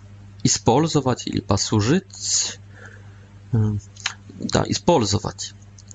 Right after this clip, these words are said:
э, тебя, дабы люди меня узнали и полюбили. Х-, он хотел бы, э, оформить в мире молебень,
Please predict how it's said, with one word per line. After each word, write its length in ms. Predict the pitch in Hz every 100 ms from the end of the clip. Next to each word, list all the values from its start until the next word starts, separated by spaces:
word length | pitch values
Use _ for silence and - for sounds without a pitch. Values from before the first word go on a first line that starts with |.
| - - -
э, 360 | 120 113 113 107
тебя, 600 | - 113 110 98 143 254 247 - - -
дабы 460 | 131 131 131 127 - - - - -
люди 400 | 117 117 160 185
меня 540 | 160 139 131 131 110 - - -
узнали 600 | 123 - 123 123 151 214
и 220 | 120 135
полюбили. 680 | - 151 190 160 117 101 - - - - - - - - - - - - - - - - - - -
Х-, 220 | - - -
он 220 | 139 156
хотел 560 | - - - 127 110
бы, 360 | 107 143 214 269 - - - - - - - - - - - -
э, 140 | 120
оформить 880 | 113 - - 113 127 156 170 104 - -
в 180 | 117 131
мире 640 | 147 131 117 135 175 160 -
молебень, 800 | 117 123 127 180 180 226 233